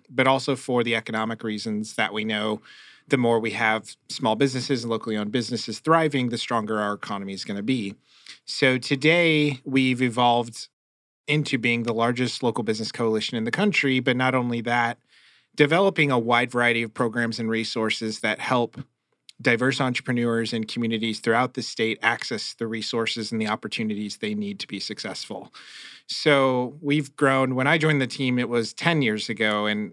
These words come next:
I think we had six people then. We just hired our fifty-fifth. We've got four statewide offices, um, focus on rural and urban economic development, and just really filling the gaps that we know exist in the economy.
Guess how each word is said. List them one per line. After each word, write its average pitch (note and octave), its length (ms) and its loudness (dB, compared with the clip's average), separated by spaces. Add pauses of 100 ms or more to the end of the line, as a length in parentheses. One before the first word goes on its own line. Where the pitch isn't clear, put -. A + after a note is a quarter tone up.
I A2+ 60 -4
think A2+ 240 -4
we G#2+ 80 0
had G#2 220 -4
six - 260 -6
people A2 300 -4
then. G#2+ 240 -2
We A2 100 0
just A2 200 -4
hired A2 240 -2
our G2+ 60 -6
fifty-fifth. - 840 -4 (460)
We've A#2+ 200 0 (140)
got A2 300 0
four D3+ 180 4
statewide C3+ 420 2
offices, A#2 720 -2
um, G#2+ 340 -2
focus B2 360 -2
on G#2+ 220 -2
rural C3+ 380 4
and A#2 200 -4
urban A2+ 280 0
economic A2 420 -2
development, G#2+ 800 -4 (100)
and G#2+ 600 -2
just C3 380 0
really B2 440 -2 (840)
filling D#3+ 420 4
the B2 80 0
gaps A#2 640 -4
that B2+ 220 -2
we A#2+ 80 -2
know A2+ 160 0
exist G#2+ 340 -6
in A2 80 -6
the G#2+ 100 -6
economy. G2 480 -12